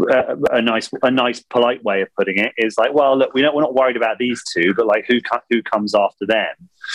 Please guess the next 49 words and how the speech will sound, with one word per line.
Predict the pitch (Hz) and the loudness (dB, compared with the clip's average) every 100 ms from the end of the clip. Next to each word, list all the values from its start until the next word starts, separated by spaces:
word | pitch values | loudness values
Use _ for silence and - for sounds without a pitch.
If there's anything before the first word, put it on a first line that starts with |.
| - - - | -4 -4 -2
And | 120 | -2
things | 135 117 | 0 0
like | 127 | 0
that. | 123 | -2
I | 143 | 0
mean, | 151 151 - - - _ _ 214 196 | 0 0 -6 -20 -20 _ _ -4 -2
f-, | - - - - | -6 -8 -8 0
part | 202 214 170 | 2 2 0
of | - - _ _ _ _ _ - _ - | -6 -16 _ _ _ _ _ -20 _ 0
our | 156 175 185 | 2 2 0
objective, | 143 143 135 - 90 95 110 - - _ _ _ | -2 -2 -2 -4 -2 -2 -4 -12 -16 _ _ _
which | 139 135 135 | 2 2 2
I | |
don't | 127 131 | -2 -2
think | 123 98 - | -4 -6 -2
th-, | 120 143 | 0 2
it | 131 120 | 0 0
will | |
come | 107 120 | 0 0
as | |
a | 101 | 0
surprise | 113 110 | 0 0
to | 117 | 0
anyone, | 101 110 | 0 2
we | 135 190 | 2 4
want | 190 170 | 2 0
to | 147 | 0
make | 139 127 | 0 -2
this | 113 | -8
football | - 120 104 98 | -4 -2 -2 0
club, | - - - 170 | 0 0 -2 0
when | 180 202 | 2 2
the | 190 | 0
time | - 202 185 | 0 0 0
comes | 156 131 | 0 -2
that | 120 | -2
Rob | 120 113 | 0 0
and | 110 | 0
Ryan | 107 104 98 | 0 0 -2
go, | 92 85 107 | -2 0 0
which | 127 | 0
they | - 104 | -2 0
will | 101 90 101 | 2 2 2
eventually, | 95 92 - 92 | 0 -4 -2 0
like, | 104 104 | 2 2
that | 107 104 | -2 -2
is | 101 | -4
an | |
inevitability, | 98 98 92 - 90 98 - 80 104 | 0 0 -2 -2 0 0 -2 -4 -4